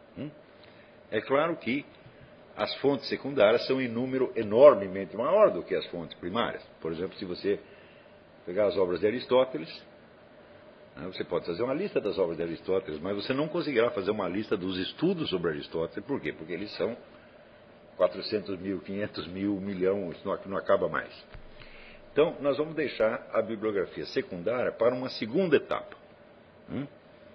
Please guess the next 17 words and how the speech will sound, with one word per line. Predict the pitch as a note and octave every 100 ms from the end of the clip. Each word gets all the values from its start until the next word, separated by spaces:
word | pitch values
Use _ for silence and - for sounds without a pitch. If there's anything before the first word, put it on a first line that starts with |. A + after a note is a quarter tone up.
| -
Nós | G2+ A#2
vamos, | A#2 G#2+
num | A2
primeiro | - G2 C#3 G3
momento, | G3 D#3+ A#2 A2+ - - - - - - - - -
nos | A#2 C3+ B2
interessar | B2 A2+ G#2 F2+ - A#2 - -
somente | D#3 D#3 C3 C#3+ - D#3+ E3+ - - - - - - - - - - - - - -
pelos | B2+ D3 A#2
livros | A2+ D3 C#3+
fundamentais. | - C3+ C3 B2 G#2+ F2+ C#2+ -
Os | A#2+
livros | D3+ E3
fundamentais | E3 C#3 G2+ - C#3+ C3+
são | C#3
aqueles | B2+ - D#3 B2 B2
que | - B2 C#3